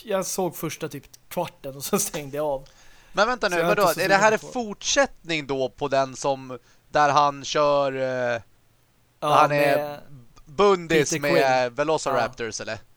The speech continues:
Speaker 1: Ja, precis. Med hans, eh, jag kommer inte ihåg vad han heter bara för det. Ja, den. När han är, han är djurtränare med dem.
Speaker 2: Ja, exakt, exakt.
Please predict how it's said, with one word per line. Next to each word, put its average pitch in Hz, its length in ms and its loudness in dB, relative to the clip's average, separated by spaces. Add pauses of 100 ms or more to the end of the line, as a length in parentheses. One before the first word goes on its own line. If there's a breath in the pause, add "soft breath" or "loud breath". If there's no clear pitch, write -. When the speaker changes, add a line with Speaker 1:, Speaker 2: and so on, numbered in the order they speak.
Speaker 1:
Ja, 160 280 0
precis. 139 260 -12
Med 143 300 -6
hans, 143 360 -12
eh, 156 80 -10
jag 135 340 -8 (460)
kommer 127 160 -20
inte 120 100 -20
ihåg 123 60 -20
vad 123 80 -18
han 131 80 -18
heter 123 140 -20
bara 123 100 -18
för 131 80 -16
det. 123 80 -14 (520 soft breath)
Ja, 151 320 2
den. 131 300 -4
När 151 80 -6
han 151 160 -2
är, 151 300 -6
han 175 160 -2
är 170 40 -2
djurtränare 147 920 -6
med 127 120 -12
dem. 131 100 -2
Speaker 2:
Ja, 135 340 4
exakt, 123 420 -4
exakt. 120 500 -6